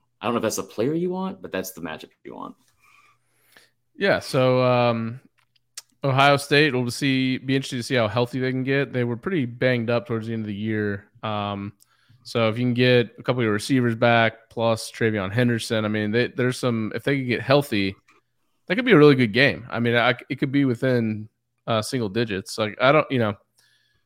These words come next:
Speaker 2: Ohio State, I don't know that in, uh, what, I guess a couple weeks' time, you have the ability to get tougher. So that's probably <laughs> not something that you could really do in the next three weeks, but,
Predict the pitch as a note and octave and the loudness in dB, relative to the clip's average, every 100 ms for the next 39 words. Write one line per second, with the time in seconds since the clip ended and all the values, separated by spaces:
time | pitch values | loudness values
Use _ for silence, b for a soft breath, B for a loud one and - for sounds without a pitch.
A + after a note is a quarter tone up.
0 | _ B2+ C#3 E3 D#3 E3+ D#3 C#3 - _ | _ 2 6 6 6 6 4 2 -6 _
1 | _ _ B2+ D3+ D3+ C#3 B2 B2 - _ | _ _ 2 6 6 6 4 0 -6 _
2 | _ _ _ _ _ - C3+ B2 A#2 A2 | _ _ _ _ _ -10 -4 -4 -4 -4
3 | A#2+ A#2 A2 G#2 - A#2 G#2 G#2 G#2+ - | -4 -2 -2 -4 -6 -6 -4 -4 -8 -12
4 | G#2+ A2+ A#2+ A#2 A#2 G#2 - A2+ A2 A#2 | -16 -10 -8 -6 -4 -6 -6 -2 0 0
5 | A2+ A#2 - A2+ A2 A2+ G#2+ G#2+ A2 A2 | -2 -8 -10 -8 -4 -2 -2 -4 -4 -4
6 | G#2 G2+ A2 - A#2 - B2+ C3 _ b | -6 -8 -10 -6 -8 -4 -4 -6 _ b
7 | b b b b b b b b _ A2 | b b b b b b b b _ -6
8 | A2 A2 B2 A2+ A2 A2+ A2 G#2+ - _ | -4 -2 0 0 0 0 0 -2 -8 _
9 | _ _ - - - - - - A#5 F#5 | _ _ -16 -14 -10 -6 -6 -6 -10 -12
10 | A5 - - _ _ _ _ _ _ _ | -16 -18 -20 _ _ _ _ _ _ _
11 | _ C3+ B2 B2 D#3+ C#3+ C3+ B2+ C3+ B2+ | _ -2 0 2 2 2 2 0 -4 -4
12 | A2+ A#2+ A#2 G#2 A#2 B2 A#2+ A#2+ A#2+ - | -4 0 0 2 2 2 2 0 -2 -4
13 | B2+ B2+ C3 - B2+ B2 A2+ - | -4 -2 -4 -4 2 6 4 2